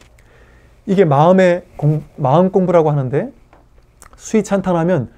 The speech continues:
상대방의 능력이 내 능력이 돼버립니다. 그래서 불교에서는 남들이 보시를 한 일억을 보시했어요. 그럼 그걸 보고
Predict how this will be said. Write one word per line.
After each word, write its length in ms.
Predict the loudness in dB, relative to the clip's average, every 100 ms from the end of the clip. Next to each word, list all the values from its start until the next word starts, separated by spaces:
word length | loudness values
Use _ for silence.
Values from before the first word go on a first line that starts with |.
| _
상대방의 520 | -6 0 2 2 2
능력이 360 | 0 2 0 2
내 120 | 2
능력이 540 | 2 0 -2 -2 -4
돼버립니다. 640 | -4 -4 -2 -4 -6 -10 -12 -20 _ _ _ _ _ _ _ _ _ _ _ _
그래서 220 | -2 0 2
불교에서는 600 | 2 2 2 0 -4 -4
남들이 560 | -2 0 2 0 -2 -8 _
보시를 640 | 2 2 4 2 2 0 -8 _ _ _ _ _
한 240 | -10 -8 0
일억을 320 | 4 4 4
보시했어요. 500 | 0 0 -4 -8 -14 _ _ _ _ _ _
그럼 160 | -2 0
그걸 240 | 2 2
보고 340 | 2 0 -2